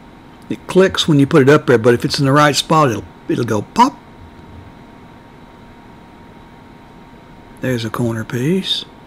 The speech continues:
Yeah, careful, it grabs the wrong piece. Hear it pop? That goes there, hear it?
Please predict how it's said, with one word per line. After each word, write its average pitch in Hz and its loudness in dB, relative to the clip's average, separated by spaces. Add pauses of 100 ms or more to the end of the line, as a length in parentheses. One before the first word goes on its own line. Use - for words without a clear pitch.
(1000)
Yeah, 160 -6 (220)
careful, 170 -2
it 117 -4
grabs 139 0
the 135 2
wrong 151 2
piece. 147 -2 (140)
Hear 165 2
it 220 -2
pop? 202 0 (4000)
That 180 -6
goes 120 -4
there, 143 2
hear 143 2
it? 202 -4